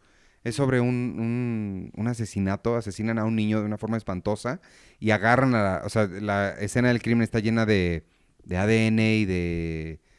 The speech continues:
mm, ¿cómo se llama? Las huellas dac-, dactilares. Este, y agarran al señor,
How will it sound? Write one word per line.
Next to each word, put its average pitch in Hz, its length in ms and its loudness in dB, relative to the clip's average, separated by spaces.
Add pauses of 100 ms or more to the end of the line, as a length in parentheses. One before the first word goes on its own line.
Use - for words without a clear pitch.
(280)
mm, 92 280 -10 (180)
¿cómo 113 120 -6
se 123 60 -4
llama? 151 140 -4
Las 104 180 -6
huellas 104 320 0
dac-, 98 220 -4
dactilares. 87 1040 -12 (400)
Este, 92 880 -2 (180)
y 113 140 2
agarran 123 320 4
al 113 100 2
señor, 113 460 2